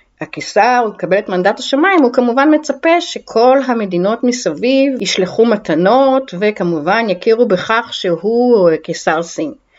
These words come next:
עכשיו, הרוב עושים את זה חוץ מיפן. הוא שולח מכתבים מאוד מנומסים ליפנים כמה פעמים, והיפנים פשוט לא עונים.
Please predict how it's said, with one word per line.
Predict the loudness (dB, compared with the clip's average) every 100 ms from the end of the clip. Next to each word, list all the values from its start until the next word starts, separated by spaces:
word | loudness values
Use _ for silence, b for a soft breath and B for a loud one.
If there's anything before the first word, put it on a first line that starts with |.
| b b b
עכשיו, | 2 4
הרוב | 6 4 2
עושים | -2 -2 0
את | -2
זה |
חוץ | 0 -2 2
מיפן. | 2 2 0 -2 -4
הוא | -10 _ _ -20 _ -4
שולח | 2 2 2
מכתבים | -4 -2 0 4 2
מאוד | 2 -2 0
מנומסים | 0 0 0 0 2
ליפנים | 2 0 0 -2 0 -4
כמה | -4 -2 -2
פעמים, | -2 -2 0 0 0 -4 _ _ 0
והיפנים | 2 2 0 0 -4
פשוט | -4 -2 2
לא |
עונים. | 2 4 2 0